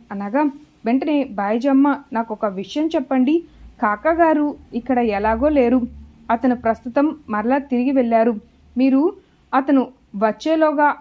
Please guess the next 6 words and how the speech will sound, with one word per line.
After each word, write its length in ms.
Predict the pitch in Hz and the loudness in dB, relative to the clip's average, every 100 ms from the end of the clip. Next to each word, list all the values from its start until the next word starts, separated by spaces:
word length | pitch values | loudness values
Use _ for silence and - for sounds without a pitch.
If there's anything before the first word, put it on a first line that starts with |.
| - | -4
అతని 320 | 240 247 240 | -2 0 -2
కోసం 580 | 226 - 254 285 311 311 - _ | -2 -2 -2 0 0 0 -4 _
మీరు 280 | 240 254 240 - | 0 2 0 -6
మిఠాయి 380 | 196 220 262 277 | -10 -4 0 0
తయారు 540 | 285 285 262 262 269 269 | 0 0 2 0 0 -2
చేయాలనుకుంటున్నారు, 880 | 247 247 240 247 226 233 233 247 | 0 0 -2 -4 -4 -2 2 2